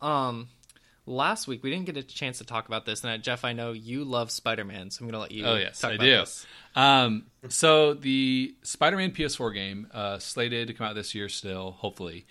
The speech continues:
Speaker 2: Um, the development team at Insomniac Games has been kind of very publicly kind of tweeting about their experience with kind of testing the game. And basically, the devs are able to play through the whole game. So, like, they're able to play through the game.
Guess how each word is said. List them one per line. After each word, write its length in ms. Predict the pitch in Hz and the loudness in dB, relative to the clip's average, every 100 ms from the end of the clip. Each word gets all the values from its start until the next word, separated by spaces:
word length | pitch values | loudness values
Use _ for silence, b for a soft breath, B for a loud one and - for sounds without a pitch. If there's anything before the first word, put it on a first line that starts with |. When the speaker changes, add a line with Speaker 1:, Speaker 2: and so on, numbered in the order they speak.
| B B B B | B B B B
Speaker 2:
Um, 580 | - 120 113 113 104 104 - | -2 2 4 4 0 -6 -4
the 100 | 131 | -4
development 460 | 120 143 190 147 117 | 2 4 4 0 -6
team 320 | 120 113 110 | -2 0 0
at 180 | 95 104 | -2 -4
Insomniac 500 | 95 120 117 113 104 | -6 -4 -2 -2 -2
Games 300 | 107 107 110 | -4 -4 -4
has 160 | 104 95 | -6 -6
been 380 | 101 98 92 b b b b | -6 -6 -8 b b b b
kind 120 | - 151 | -2 2
of 40 | |
very 160 | 123 127 | 2 2
publicly 800 | - 120 117 113 117 113 110 104 | -2 -6 -6 -6 -2 0 0 -4
kind 200 | 107 107 | -4 -6
of 80 | 95 | -6
tweeting 520 | - 107 107 107 104 | -4 -2 0 -2 -2
about 400 | 95 101 98 95 | -2 0 0 -2
their 160 | 98 95 | -6 -6
experience 800 | - - 98 98 98 98 - | -8 -6 -4 -2 -4 -8 -8
with 240 | 98 87 - _ _ | -8 -8 -12 _ _
kind 160 | 98 95 | -8 -6
of 100 | - | -6
testing 400 | - 185 131 135 | -6 -4 -2 -2
the 80 | 143 | 0
game. 360 | 151 156 160 B B B B B B | -2 -2 -6 B B B B B B
And 180 | 131 131 | 2 6
basically, 760 | 196 220 - 202 185 165 156 - | 6 4 2 4 4 4 0 -8
the 120 | 127 117 | -4 4
devs 520 | 127 139 143 - - _ | 8 8 6 -4 -8 _
are 100 | 113 | 4
able 180 | 117 127 | 4 4
to 40 | 117 | 0
play 200 | - 113 | 2 0
through 160 | 110 | 0
the 80 | 98 | -4
whole 120 | 90 87 | -6 -8
game. 200 | 110 - | -12 -12
So, 200 | - 113 | -2 0
like, 360 | 104 95 - - _ _ _ b b b b _ - | 2 0 -6 -18 _ _ _ b b b b _ 0
they're 140 | 104 | 2
able 200 | 127 143 | 4 2
to 60 | 127 | 4
play 180 | 131 127 | 4 4
through 400 | 131 127 123 123 | 2 2 2 0
the 100 | 110 | 0
game. 420 | 110 113 110 | 2 2 2